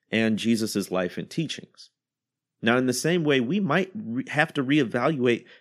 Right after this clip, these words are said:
how we view Doctor King in light of new revelations. That means we may need to think about all these streets named after him, buildings and schools with his name on it.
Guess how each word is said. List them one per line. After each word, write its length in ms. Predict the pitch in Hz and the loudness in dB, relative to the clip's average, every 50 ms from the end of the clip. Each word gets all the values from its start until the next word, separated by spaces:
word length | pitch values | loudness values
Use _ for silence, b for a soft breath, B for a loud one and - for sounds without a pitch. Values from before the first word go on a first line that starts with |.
| b | b
how 200 | - 120 127 127 | -4 0 0 2
we 160 | 127 127 131 | 2 2 0
view 340 | 127 131 - 113 117 120 120 | 0 0 2 4 4 6 6
Doctor 420 | 110 - 110 104 104 - - 95 95 | 4 2 0 0 -2 -4 -4 -6 -6
King 540 | - - - 208 185 143 120 113 107 107 101 b b b b b _ | -4 -2 0 0 2 2 2 0 0 -2 -8 b b b b b _
in 100 | - 107 | -4 -2
light 240 | 107 104 104 101 104 | 0 2 2 2 2
of 140 | 101 98 - | 2 0 0
new 200 | 104 101 98 87 | 0 0 0 0
revelations. 920 | 92 92 87 92 92 92 120 151 135 - - - - - - - - _ _ _ _ _ _ _ _ _ _ _ _ _ _ _ _ - | 0 -2 -2 -2 0 2 2 2 2 0 -4 -10 -12 -16 -20 -20 -20 _ _ _ _ _ _ _ _ _ _ _ _ _ _ _ _ 0
That 180 | - 110 170 170 | 4 4 4 6
means 220 | 156 156 147 135 | 4 2 2 2
we 80 | 143 160 | 0 2
may 180 | 160 151 151 | 2 2 2
need 160 | 151 160 165 160 | 2 2 2 2
to 80 | 156 | 0
think 300 | 143 - - 156 196 196 | 0 0 0 0 2 4
about 300 | 180 143 143 127 117 101 | 4 6 6 6 6 4
all 140 | - 101 104 | 4 2 2
these 200 | 95 95 92 - | 2 0 -2 -4
streets 400 | - - - 123 143 131 - - | -6 -4 -4 -4 -4 -4 -4 -2
named 260 | 110 113 113 104 98 | -2 0 0 2 4
after 320 | 98 98 92 - - 85 85 | 4 2 2 0 -4 -6 -4
him, 320 | 90 82 76 80 82 78 | -4 -6 -6 -6 -10 -4
buildings 480 | - - 135 156 165 143 135 120 110 95 | 2 6 6 6 6 6 4 4 2 2
and 120 | 98 90 | -2 -4
schools 420 | - - - 160 185 175 151 123 110 | -4 -2 2 4 4 6 4 4 2
with 140 | 110 101 104 | 0 0 0
his 160 | 98 92 - | 0 -2 -2
name 260 | 92 92 92 87 87 | -4 -4 -4 -4 -6
on 140 | 82 82 80 | -6 -8 -10
it. 100 | 78 | -12